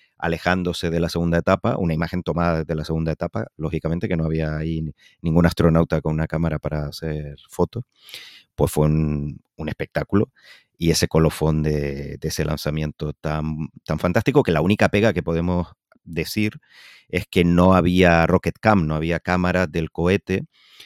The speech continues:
como por ejemplo los lanzamientos de SpaceX, ¿no? Donde se ve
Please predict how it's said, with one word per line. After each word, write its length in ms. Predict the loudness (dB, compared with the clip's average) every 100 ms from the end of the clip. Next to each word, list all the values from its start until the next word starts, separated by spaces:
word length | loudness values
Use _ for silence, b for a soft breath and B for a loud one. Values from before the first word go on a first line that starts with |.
| B B
como 420 | 0 2 2 0
por 140 | -2 -4
ejemplo 300 | -2 -2 0
los 120 | 0
lanzamientos 560 | 0 -2 -2 -2 -4
de 100 | -4
SpaceX, 520 | -2 0 0 -2 -6 -4
¿no? 160 | -4
Donde 260 | -2 -4 -4
se 180 | -6 -4
ve 720 | -2 -2 -2 -4 -4 -6